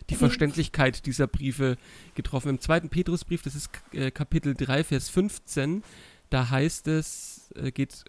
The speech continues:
Speaker 1: ähm, äh, es geht um die Ermahnung der Gemeinde und dann schreibt der Autor:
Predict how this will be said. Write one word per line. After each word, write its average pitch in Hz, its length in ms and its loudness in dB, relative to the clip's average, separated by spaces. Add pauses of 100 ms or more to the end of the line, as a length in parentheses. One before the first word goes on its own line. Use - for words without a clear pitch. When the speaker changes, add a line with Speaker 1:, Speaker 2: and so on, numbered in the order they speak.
Speaker 1:
ähm, 120 500 -4 (560)
äh, - 160 -8 (480)
es - 380 -10
geht 139 140 -2
um 131 120 -2
die 127 80 0
Ermahnung 127 420 2
der 123 120 0
Gemeinde 143 320 2
und 131 60 0
dann 135 140 0
schreibt 135 320 -4
der 135 160 0
Autor: 143 440 0